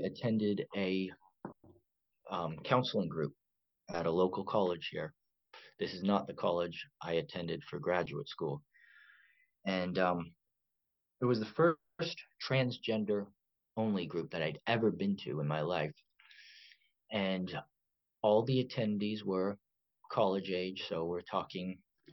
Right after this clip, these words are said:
eighteen to twenty-one years old. And the facilitator was female and a counselor.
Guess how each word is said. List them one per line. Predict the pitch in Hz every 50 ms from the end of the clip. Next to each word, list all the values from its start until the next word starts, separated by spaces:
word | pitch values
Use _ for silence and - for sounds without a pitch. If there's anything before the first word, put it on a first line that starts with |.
| - -
eighteen | - 98 - - - - 98 92 92 92 - -
to | - -
twenty-one | - - 98 92 95 92 92 90 85 87
years | 87 85 80 82 85
old. | 95 95 90 87 87 87 90 - _ _ _ _ _ _ _ _ _ _ _ _ _ _ _ _ -
And | 95 92 90 90
the | 90 90
facilitator | - - - - - - 160 170 151 - - 92 95 92 98 104 104 - _ _ _ _ _ _ _ _ -
was | 107 104 - -
female | - 98 90 87 87 87 85 87 95 98 - _ _ _ _ _ _ -
and | 87 85
a | 82
counselor. | 80 - 107 98 - 143 - - - _ - - - 101 101